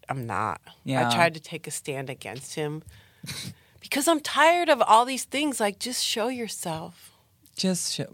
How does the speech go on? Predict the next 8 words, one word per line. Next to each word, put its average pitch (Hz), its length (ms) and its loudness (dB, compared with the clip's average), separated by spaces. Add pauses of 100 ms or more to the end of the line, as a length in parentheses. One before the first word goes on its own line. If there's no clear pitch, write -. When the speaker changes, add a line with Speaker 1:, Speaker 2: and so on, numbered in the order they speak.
(120)
Speaker 2:
yeah, 214 200 0
but 208 180 0
it's 165 220 -2
like 208 160 2 (280)
coming 160 320 -2
out, 110 360 -2 (180)
you 131 160 -6
know? 127 380 -2